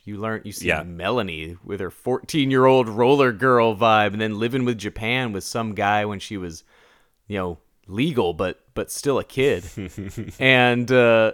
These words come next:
Speaker 1: just because she wanted to live in Japan, just doing that, you know, and men would flock to her. And now she lives in Hermosa Beach and she gets high all day and she watches Helmut Berger movies and, uh,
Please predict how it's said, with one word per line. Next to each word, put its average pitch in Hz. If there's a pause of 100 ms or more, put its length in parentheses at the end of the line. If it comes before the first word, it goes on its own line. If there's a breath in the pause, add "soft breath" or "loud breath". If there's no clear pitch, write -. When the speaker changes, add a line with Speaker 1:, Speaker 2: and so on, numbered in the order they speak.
Speaker 1:
just 165
because 185
she 190
wanted 175
to 165
live 170
in 170
Japan, 147 (260)
just -
doing 160
that, 76
you 117
know, 117
and 104 (1040 soft breath)
men 117
would 104
flock 180
to 151
her. 120
And 147
now 170
she 185
lives 156
in 156
Hermosa 113
Beach 107
and 90
she -
gets 98
high 98
all 101
day 101
and 104
she -
watches 90
Helmut 92
Berger 95
movies 101
and, 92
uh, 95